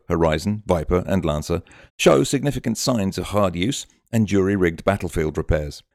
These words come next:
The Hjorden complement is smaller than when it set out, missing some transport and science vessels. One of their cruisers shows signs of a major non-standard field refit. They are accompanied by what appears to be a Natani battlecruiser, though its transponder code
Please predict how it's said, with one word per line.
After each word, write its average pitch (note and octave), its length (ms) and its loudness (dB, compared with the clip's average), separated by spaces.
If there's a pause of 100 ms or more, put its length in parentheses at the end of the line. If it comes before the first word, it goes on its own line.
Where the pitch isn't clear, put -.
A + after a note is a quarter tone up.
(220)
The F2+ 80 4
Hjorden A2 360 2
complement F#2+ 460 0
is F#2 140 -2
smaller A#2 480 0
than A2 120 2
when F#2 140 0
it D#2 100 -8
set F2+ 220 -2
out, G2+ 280 0 (280)
missing G#2+ 320 0
some E2+ 300 0
transport G2+ 540 0
and D2+ 220 -4
science G2+ 300 0
vessels. D2+ 520 -6 (340)
One F2 180 2
of D#2 80 -2
their D#2+ 140 0
cruisers G#2 480 2 (280)
shows C3+ 200 0
signs F2+ 380 0
of F#2 180 0
a E2 80 2
major G2 420 2
non-standard E2 640 -2
field D2 320 -2
refit. E2+ 380 -2 (520)
They A2 140 6
are G2+ 120 6
accompanied F#2+ 540 0
by F2+ 160 2
what F2+ 180 2
appears - 360 0
to - 80 -14
be D#2 260 -4 (100)
a A#2+ 60 -2
Natani F#2+ 500 0
battlecruiser, D#2+ 720 -4 (300)
though A2+ 180 6
its - 180 -4
transponder B2 540 -2
code E2 320 -6